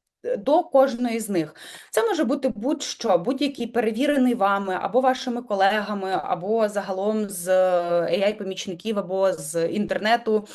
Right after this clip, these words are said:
Е, інструменти, е, які допоможуть людині, коли вона дивитиметься цю матрицю, працювати над тією чи іншою навичкою. Це можуть бути вебінари, курси, статті, лекції. Я знаю, що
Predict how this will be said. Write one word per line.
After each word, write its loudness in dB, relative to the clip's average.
Е, 4
інструменти, 0
е, 0
які 2
допоможуть 2
людині, 2
коли -2
вона -4
дивитиметься -6
цю -12
матрицю, -4
працювати 0
над -6
тією 2
чи -10
іншою -6
навичкою. -2
Це 4
можуть 4
бути -2
вебінари, 0
курси, -2
статті, -2
лекції. 0
Я 2
знаю, -2
що -2